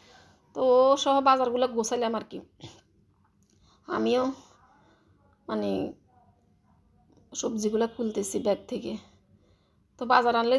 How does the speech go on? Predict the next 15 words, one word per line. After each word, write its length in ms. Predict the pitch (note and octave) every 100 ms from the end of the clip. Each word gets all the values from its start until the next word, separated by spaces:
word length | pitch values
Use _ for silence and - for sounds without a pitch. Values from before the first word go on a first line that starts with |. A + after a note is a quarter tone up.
| C4
দুজনে 300 | C4 A#3 A3
মিলিয়ে 240 | G#3+ A3+ A#3
করি, 160 | A#3+ A3+ G#3+
মাছ 160 | G#3+ - - A#3
ধুয়ে 220 | A3+ A3 A3
দেয়, 260 | G3+ G#3 - - - _ _ -
সব, 200 | - A#3+ C4 - - -
সব 140 | B3+ -
কাজে 200 | F4 D#4+ D4
করে 160 | C4+ A3+
দেয় 160 | G#3 A3+ - - - G3
আমার 200 | G#3+ -
সাথে 220 | - - G#3 G3 - - - - - _ -
যতক্ষণ 320 | - G#3 A3
থাকে 320 | A3 D3+ -